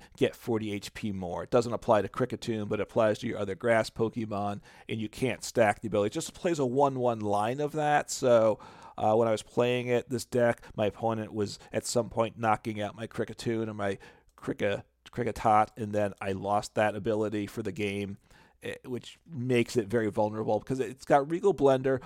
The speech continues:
one ninety, does thr-, for three energy, is okay, but it's not,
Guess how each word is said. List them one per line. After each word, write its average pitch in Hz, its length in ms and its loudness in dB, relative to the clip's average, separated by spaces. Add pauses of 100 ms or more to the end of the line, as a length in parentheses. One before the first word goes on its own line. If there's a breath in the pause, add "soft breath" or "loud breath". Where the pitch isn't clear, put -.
(140 loud breath)
one 135 240 -2
ninety, 127 380 2
does 113 420 -4
thr-, 139 300 -12 (320)
for 123 120 -2
three 151 440 -4
energy, 110 540 -4 (340 soft breath)
is 120 240 -2 (280)
okay, 123 640 2
but 107 180 2
it's - 160 -8
not, 107 380 -2